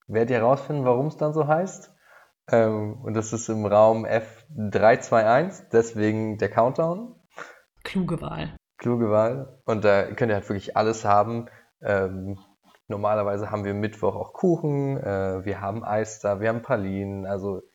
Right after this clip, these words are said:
Speaker 1: ihr könnt euch da wirklich alles holen und müsst nicht immer so weit laufen bis in irgendwelche anderen Gebäude, wenn ihr gerade am I L R seid.
Speaker 2: Ja, und könnt auch direkt mit den coolen Leuten abhängen und müsst euch nicht mit irgendwelchen komischen anderen Studierenden geben. Direkt die besten News, direkt aus dem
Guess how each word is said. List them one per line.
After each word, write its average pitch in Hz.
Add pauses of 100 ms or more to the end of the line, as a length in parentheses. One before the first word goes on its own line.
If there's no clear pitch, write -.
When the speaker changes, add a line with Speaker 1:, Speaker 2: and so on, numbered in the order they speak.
(100)
Speaker 1:
ihr 104
könnt 107
euch 104
da 104
wirklich 104
alles 110 (300)
holen 110 (180)
und 104
müsst 117
nicht 107
immer 104
so 95
weit 98
laufen 98
bis -
in -
irgendwelche 98
anderen 98
Gebäude, 92
wenn 101
ihr 98
gerade 95
am 90
I 92
L 92
R 92
seid. - (340)
Speaker 2:
Ja, -
und 180
könnt -
auch -
direkt 190
mit 156
den 175
coolen 165
Leuten 151
abhängen 147
und 147
müsst 151
euch 151
nicht 151
mit 151
irgendwelchen 151
komischen 147
anderen 147
Studierenden 143 (180)
geben. 143 (400)
Direkt 185
die 180
besten 170
News, 156
direkt 151
aus 139
dem 139